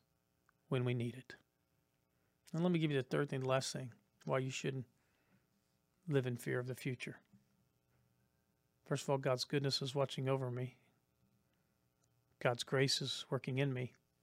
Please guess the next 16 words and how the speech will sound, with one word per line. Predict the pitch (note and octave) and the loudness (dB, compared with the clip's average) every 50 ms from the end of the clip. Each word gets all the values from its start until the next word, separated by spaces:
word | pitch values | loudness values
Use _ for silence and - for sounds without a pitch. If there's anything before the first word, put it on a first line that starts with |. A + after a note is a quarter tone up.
| _ _ _ _ _ _ _ _ _ _ _ _ | _ _ _ _ _ _ _ _ _ _ _ _
And | - B2+ | -2 2
here's | D3 E3+ D3+ | 2 2 2
what | D3+ C#3+ | 2 2
I | C3+ C3+ C3+ | 4 4 2
would | C3+ B2+ | 2 0
say | - - C3+ C3 | 0 0 2 2
is | C3 - | 0 0
the | - D3 | -4 -4
big | C3 C#3 C3 - | -4 -4 -4 -4
one. | - B2 - - - _ _ _ _ _ _ _ _ _ _ _ _ _ _ _ _ _ _ _ - | -8 -14 -16 -18 -20 _ _ _ _ _ _ _ _ _ _ _ _ _ _ _ _ _ _ _ 2
God's | - C#3+ D#3+ E3+ D#3+ | 4 6 6 6 4
glory | D3+ D3 C#3 C3 C3 B2+ B2+ | 2 2 4 4 4 4 2
is | B2+ B2+ | 0 0
waiting | C#3 B2+ B2+ C3 B2+ A#2 | -2 -2 -2 -2 -4 -4
for | - - B2 B2 | -4 -6 -6 -6
me. | B2+ B2 - - | -8 -10 -14 -16